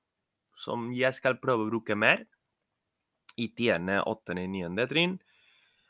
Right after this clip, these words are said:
Eh, på grunn av dette er det viktig at dere gir til meg tilbakemelding om hva dere tenker om denne metoden. Også om, hvis dere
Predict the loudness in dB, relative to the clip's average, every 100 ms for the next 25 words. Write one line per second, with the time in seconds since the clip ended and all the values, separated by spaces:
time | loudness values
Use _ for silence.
0 | _ -2 2 4 4 4 0 -4 _ 0
1 | 2 2 2 0 2 2 2 0 2 8
2 | 8 8 2 -6 0 2 2 2 0 -2
3 | 0 0 2 0 -4 -8 -4 -4 0 4
4 | 6 4 0 _ _ _ _ _ 2 2
5 | 4 0 2 0 -2 -2 0 0 -4 -8
6 | _ _ _ 0 4 6 6 2 2 0
7 | 0 -2 -2 -2 -4 0 0 2 -2 -2
8 | 0 2 2 -2 _ _ _ _ _ _
9 | _ _ _ _ 0 2 2 4 4 6
10 | 6 4 0 _ _ _ _ _ _ -6
11 | 2 6 8 8 6 6 4 0